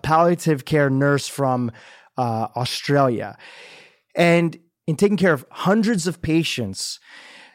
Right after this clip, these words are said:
in the course of her work who were near the end of their life, you start to see that people open up and share their biggest regrets that they went through. And she started writing these regrets down with the permission of these individuals that she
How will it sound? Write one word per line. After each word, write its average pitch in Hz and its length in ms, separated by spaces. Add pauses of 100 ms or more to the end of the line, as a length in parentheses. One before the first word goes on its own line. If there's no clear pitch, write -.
(120)
in 190 160
the 202 80
course 180 380
of 139 100
her 139 180
work 131 400
who 143 120
were 139 180
near 160 300
the 143 120
end 151 140
of 147 80
their 131 140
life, 165 440 (280)
you 180 80
start 269 240
to 254 80
see 220 220
that 160 200
people 208 340
open 165 360
up 160 340 (340)
and 156 180
share 180 360
their 139 220
biggest 160 500
regrets 127 480
that 113 80
they 127 140
went 113 300
through. - 220 (440)
And 160 140
she 240 160
started 214 340
writing 170 380
these 147 240
regrets 135 440
down 127 380
with 127 160
the 117 60
permission 123 760
of 123 100
these 123 180
individuals 120 520
that 123 100
she 117 320